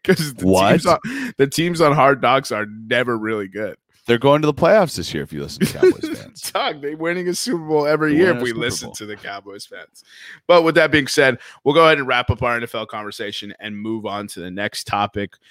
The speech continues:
Speaker 1: which I think we should go N H L since they just crowned their champion, right?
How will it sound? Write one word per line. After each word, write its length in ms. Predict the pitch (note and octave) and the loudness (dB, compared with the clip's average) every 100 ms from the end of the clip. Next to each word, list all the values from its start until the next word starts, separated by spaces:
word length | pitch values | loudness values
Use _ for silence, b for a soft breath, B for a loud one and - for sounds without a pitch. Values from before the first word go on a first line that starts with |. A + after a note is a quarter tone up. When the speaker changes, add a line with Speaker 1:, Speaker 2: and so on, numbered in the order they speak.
| b C3 _ | b -20 _
Speaker 1:
which 600 | A2 A2+ G#2+ - - - _ _ | 2 2 2 -6 -6 -12 _ _
I 80 | - | -2
think 240 | - B2+ | 0 0
we 100 | A#2 | 0
should 200 | A#2+ G#2+ | -2 0
go 180 | G#2 G#2 | 0 2
N 160 | G2+ G#2 | 2 2
H 240 | F#2 - | 0 -2
L 140 | G2+ F2 | -2 -2
since 200 | E2 - | -8 -6
they 140 | F#2 | -4
just 240 | F2+ F2+ | -4 -6
crowned 260 | - F#2 F2 | -2 -2 -2
their 120 | E2+ | -4
champion, 460 | D#2 F#2 A2 E2+ C#2+ | -4 -4 -2 -6 -4
right? 260 | E2 A2 | -2 -2